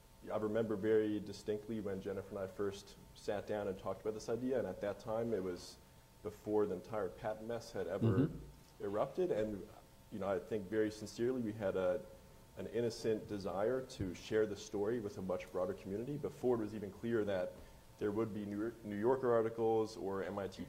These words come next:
Speaker 1: Tech cover stories or New York Times articles. I mean, this was back in, geez, twenty thirteen when, you know, the first big papers had come out harnessing crispr in human tissues, human cells. Um, but we felt like the story of where this even comes from, that it's from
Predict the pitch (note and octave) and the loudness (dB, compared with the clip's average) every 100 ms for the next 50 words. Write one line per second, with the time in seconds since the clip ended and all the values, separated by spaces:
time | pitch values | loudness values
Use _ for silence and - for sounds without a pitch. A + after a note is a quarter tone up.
0 | - A#2 - A#2 A2+ A2 - A2+ A2 A2 | 0 0 2 0 2 0 0 2 4 4
1 | A2 F#2+ E2 F#2+ F#2+ F#2+ F#2 G2+ G2+ F2 | 2 -4 -2 2 2 0 -2 0 0 -2
2 | - A2 A2 A2 G#2 G#2 A#2 A2+ G2+ F#2+ | 0 2 2 2 2 2 0 0 0 -4
3 | F#2+ - - G#2 F#2+ G2+ G2 F#2 - - | -4 -8 -8 -6 -4 -4 -6 -6 -8 -20
4 | - - - - - - - A#2 G2 - | -20 -20 -20 -20 -20 -20 -14 -8 -8 -6
5 | A2+ A2 - A2+ - - C3 D#3+ A2 G#2 | -4 -4 -2 -4 -4 -4 -2 2 2 2
6 | F#2+ F#2 G2 G2+ F2 - A#2 A2+ - - | 0 -6 -4 -2 -2 -2 0 0 0 0
7 | A2+ F#2+ B2 A2+ B2 A#2+ A#2 - A#2+ B2+ | 0 0 -4 -2 -2 -2 -4 -4 -2 0
8 | B2+ B2+ - - - A2 G#2+ G#2+ A#2 G#2 | 2 0 -4 -18 -4 0 2 2 0 -2
9 | - A2 - B2+ A#2+ A2+ G2+ G2 F2+ F2 | -2 -6 -2 0 0 0 -2 -2 -4 -8
10 | - - G#2 G2 F#2+ C#3 - D3 B2 - | -14 -6 -4 -4 -2 -4 -4 -6 -6 -4
11 | G#2 F#2+ G2+ G#2 C3+ C#3+ - - - - | -4 -4 -2 -2 -2 -6 -14 -20 -20 -20
12 | - - - A2 G#2+ G#2 F#2 - - G#2+ | -20 -20 0 4 6 4 -2 -8 2 2
13 | G#2 - A#2+ A2 G#2 - G#2+ - A2+ A2+ | 2 0 2 4 2 0 -10 -2 4 4
14 | G2 F#2 A2 G#2+ G#2+ G2 F2+ A2+ A#2 - | 4 4 4 4 -2 -8 -8 -6 -6 -4
15 | C3+ C3+ G2 F#2+ - G#2+ G2 G2 | -2 0 0 -2 -2 -2 -2 -2